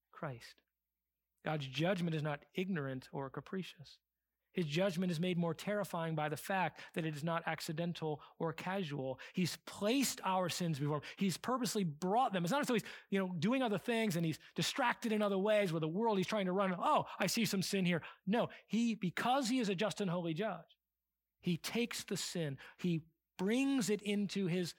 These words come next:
contemplation, as it were. He sets it before him. He looks at the books to see every man's word, every man's deeds, every man's motives, every man's actions, and he judges them according to absolute purity.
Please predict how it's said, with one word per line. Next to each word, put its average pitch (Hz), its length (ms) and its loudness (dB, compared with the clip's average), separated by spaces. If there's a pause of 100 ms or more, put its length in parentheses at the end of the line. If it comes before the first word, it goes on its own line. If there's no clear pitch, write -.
(160)
contemplation, 175 680 -2
as 143 100 -4
it 156 60 -4
were. 170 160 -2
He 139 80 -2
sets - 560 -2
it 226 120 -4
before 185 380 0
him. 151 60 -2 (180)
He 180 140 2
looks 196 340 2
at 254 160 2
the 220 80 2
books 190 380 2 (180)
to 196 160 0
see 220 500 2 (160)
every 269 440 0
man's 240 360 2
word, 190 380 2 (180)
every 262 380 2
man's 233 480 0 (100)
deeds, 185 380 2 (140)
every 254 340 2
man's 247 340 2
motives, 196 520 2 (180)
every 233 240 -2
man's 233 380 -2
actions, 175 500 -2 (140)
and 160 100 -2
he 160 120 -2
judges 180 500 -2
them 156 180 -2 (160)
according 160 380 -4
to 156 280 -4
absolute 175 1080 -4 (460)
purity. 151 560 -4